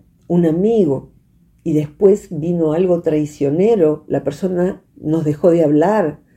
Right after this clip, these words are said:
se fue, se fue con toda nuestra intimidad, se fue con su, mi corazón, se lo llevó. Allí, allí pide entrar. Así que todas estas cosas domésticas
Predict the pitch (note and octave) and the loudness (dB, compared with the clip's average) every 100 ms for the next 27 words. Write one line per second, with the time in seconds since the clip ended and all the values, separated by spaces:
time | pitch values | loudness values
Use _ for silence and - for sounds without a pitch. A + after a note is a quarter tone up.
0 | _ _ - - E3+ D#3+ A#3+ A#3+ - F3 | _ _ -20 -2 0 4 4 2 -4 -6
1 | F3 A3+ G3+ F#3 A3+ A#3+ A3+ F#3+ - D#3 | 0 0 2 0 2 2 2 -2 -2 -6
2 | D#3+ E3 D#3 D#3 G3+ A3 - E3 G#3 G#3 | -6 -6 -4 -2 0 -2 -2 -2 -2 0
3 | F#3 F3 - B3 A#3+ - - A3+ C#4 C#4 | -2 -4 -8 -6 -6 -10 0 2 4 4
4 | A3 - - A#3+ C#4+ F4+ - _ _ _ | 2 -2 0 2 2 -2 -10 _ _ _
5 | _ - F3+ E3 D#3 G#3+ A#3+ G#3+ - - | _ 2 2 2 0 4 6 4 0 -4
6 | - - - - - _ _ _ C#3+ D3 | -4 -6 -10 -20 -20 _ _ _ -8 -8
7 | - E3+ E3+ E3+ G#3+ - D#3 F3 G#3+ - | -10 -2 -2 -2 -6 -6 -2 -2 -4 -4
8 | D3+ C#3+ - C3 C3 C3+ - - C#3+ - | -2 -2 -4 -4 -4 -8 -16 -12 -12 -12
9 | - F3+ - - - - F#3+ G3 F#3+ - | -2 -2 -2 -12 -14 -4 4 4 4 -2
10 | F3 F3 E3+ G3 G#3 C4 C#4+ C#4 C4 B3+ | 0 0 0 -2 2 4 4 0 -2 0
11 | C4+ | 0